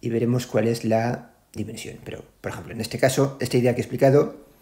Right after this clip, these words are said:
va a ser la razón por la que la dimensión de las matrices simétricas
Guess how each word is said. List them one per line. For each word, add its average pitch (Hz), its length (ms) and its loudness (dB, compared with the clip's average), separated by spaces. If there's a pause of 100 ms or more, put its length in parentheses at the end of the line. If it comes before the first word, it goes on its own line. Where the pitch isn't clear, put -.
(600)
va 117 60 2
a - 20 0
ser 117 180 -2
la 113 100 2
razón 117 280 -2
por 123 120 -2
la 104 100 -2
que 107 160 -6
la 107 80 -4
dimensión 107 340 -2
de 113 60 0
las 113 140 -4
matrices 113 580 -4
simétricas 120 840 -6